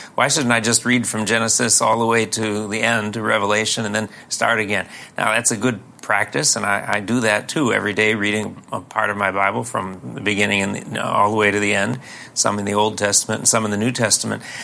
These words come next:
But there are times when you wonder, "Now, now what does the Bible say about, uh, the second coming of Christ?" And I'll tell you, if you start in Genesis and start reading, uh, it'll be a long time before you, uh,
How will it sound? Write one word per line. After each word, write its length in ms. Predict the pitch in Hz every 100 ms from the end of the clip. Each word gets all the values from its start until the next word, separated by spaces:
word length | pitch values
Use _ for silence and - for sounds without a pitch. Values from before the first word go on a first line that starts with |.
| -
But 140 | - -
there 120 | 131
are 80 | 123
times 420 | 127 147 156 127
when 140 | 120
you 140 | 127 120
wonder, 320 | 131 165 143
"Now, 300 | 107 107 107
now 180 | 107 113
what 80 | 156
does 140 | 156
the 80 | 147
Bible 320 | 127 131 123
say 340 | - 139 135
about, 500 | 117 107 110 104 120
uh, 220 | 117 107 107
the 120 | 107
second 340 | 139 123 113
coming 320 | 143 127 117
of 160 | 110 -
Christ?" 440 | 143 143 95 - - - - -
And 120 | 110
I'll 160 | 113 113
tell 180 | 127 127
you, 120 | 120
if 160 | 104
you 80 | 110
start 300 | - 131 120
in 100 | 113
Genesis 540 | 104 117 127 113 104 104
and 120 | 107
start 360 | - 107 113
reading, 500 | - 117 123 101 101 - - - -
uh, 140 | 110
it'll 140 | 107 107
be 80 |
a 60 | 107
long 300 | 104 110 117
time 380 | 117 123 113 98
before 400 | 104 - 117 117
you, 400 | 110 110 110 110
uh, 300 | 104 104